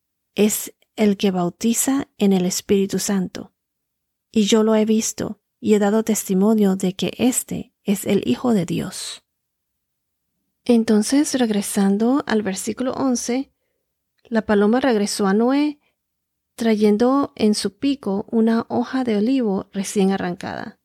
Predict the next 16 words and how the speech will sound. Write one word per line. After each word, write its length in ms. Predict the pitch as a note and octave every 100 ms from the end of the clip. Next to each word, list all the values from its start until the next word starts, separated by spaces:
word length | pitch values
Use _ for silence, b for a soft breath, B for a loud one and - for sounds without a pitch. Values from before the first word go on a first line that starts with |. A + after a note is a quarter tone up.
| _ _ _ _
Y 220 | A#3 A3
una 160 | A3+ C4
cosa 280 | C#4 - D4+
curiosa, 580 | A#3 G#3+ F#3+ G3+ - -
o 120 | G3
un 160 | G3+
pequeño 540 | G#3 A#3 A3 A#3 A#3 A#3
detalle 520 | G3+ F#3 G#3+ G3+ F#3
que 120 | F#3
quiero 240 | - F#3+ G#3
mencionar, 580 | A3 - G3 A3+ G3 -
es 160 | F#3+
que 380 | - A3+ G#3+ A3
esto 300 | G#3+ G3+ A#3
fue 240 | - A#3 A#3
una 300 | A#3+ A#3+ -